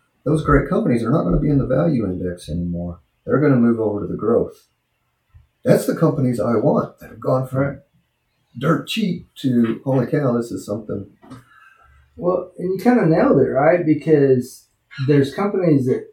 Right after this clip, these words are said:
Speaker 2: are in the value index that should be and will stay there no matter what the market's doing.
Speaker 1: Yes.
Speaker 2: So, so that's not a, a place to just hang out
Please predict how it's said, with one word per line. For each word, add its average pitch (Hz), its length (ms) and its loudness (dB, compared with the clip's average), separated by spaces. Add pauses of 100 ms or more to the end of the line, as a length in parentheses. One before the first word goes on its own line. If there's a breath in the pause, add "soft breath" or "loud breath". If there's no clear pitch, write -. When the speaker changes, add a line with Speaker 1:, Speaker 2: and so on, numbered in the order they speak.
(180)
Speaker 2:
are 135 200 4
in 185 100 0
the 147 60 0
value 131 320 4
index 117 580 -2
that 113 200 -4
should 147 280 -2
be 123 260 2
and 113 160 -4
will 107 160 -8
stay 147 320 2
there 107 460 -2 (200)
no 123 200 0
matter 120 420 0
what 131 180 0
the 123 60 -2
market's 107 520 -4
doing. - 200 -16 (100)
Speaker 1:
Yes. - 340 6 (240)
Speaker 2:
So, 117 400 4
so 120 160 -4
that's 135 320 4
not 156 240 2
a, 117 200 -2
a 120 100 -8
place 131 400 -2
to 110 120 -10
just 110 280 -4
hang 127 300 -2
out 117 260 -10